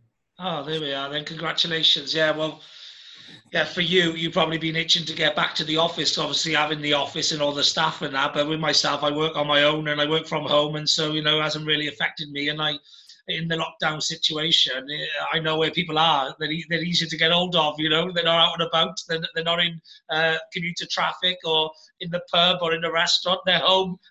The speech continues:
and I can ring 'em, and, and they're gonna be in, like, you know, or I can message 'em.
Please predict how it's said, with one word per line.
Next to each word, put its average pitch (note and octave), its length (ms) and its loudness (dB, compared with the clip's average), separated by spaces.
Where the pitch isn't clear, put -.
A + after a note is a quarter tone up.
and F3 100 -4
I F3+ 80 4
can F3+ 120 -4
ring F3+ 200 0
'em, F#3+ 220 0
and, F3 160 -4
and F3 160 -4
they're F3 140 0
gonna F3+ 180 -2
be F#3+ 220 0
in, G#3+ 80 -2
like, D3+ 140 -4
you D#3+ 80 -4
know, F3+ 80 -4
or E3+ 100 -4
I E3+ 40 -2
can E3+ 160 -16
message - 400 -10
'em. C3+ 60 -10